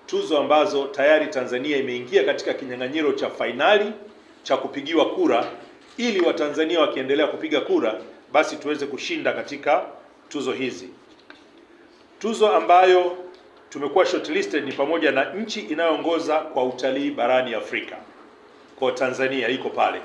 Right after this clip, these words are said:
Kuna nchi nyingi, kwa Tanzania ni moja kati ya nchi ambazo zinapigiwa kura. Lakini bodi bora ya utalii Afrika, bodi ya utalii Tanzania tumekuwa shortlisted,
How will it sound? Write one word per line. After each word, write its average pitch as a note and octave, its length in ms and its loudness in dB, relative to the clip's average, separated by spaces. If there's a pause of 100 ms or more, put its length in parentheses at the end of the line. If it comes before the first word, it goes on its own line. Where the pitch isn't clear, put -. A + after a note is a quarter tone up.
(140)
Kuna F#3+ 180 -2
nchi G#3+ 180 -4
nyingi, E3 380 -2 (680)
kwa C#3+ 100 0
Tanzania D#3+ 520 2
ni C#3+ 100 -4
moja D#3 260 0
kati C#3 280 0
ya D3 60 2
nchi C#3+ 200 -4
ambazo C3 320 0
zinapigiwa B2 520 -4
kura. G#2 300 -4 (720)
Lakini D3+ 360 -2
bodi G3 560 2 (140)
bora D#3+ 500 4
ya B2+ 100 2
utalii C#3 560 -2 (100)
Afrika, C#3+ 500 -4 (720)
bodi D3+ 220 2
ya C#3 80 4
utalii C3 300 0
Tanzania B2+ 680 0 (260)
tumekuwa B2+ 640 0 (300)
shortlisted, G#3+ 720 -2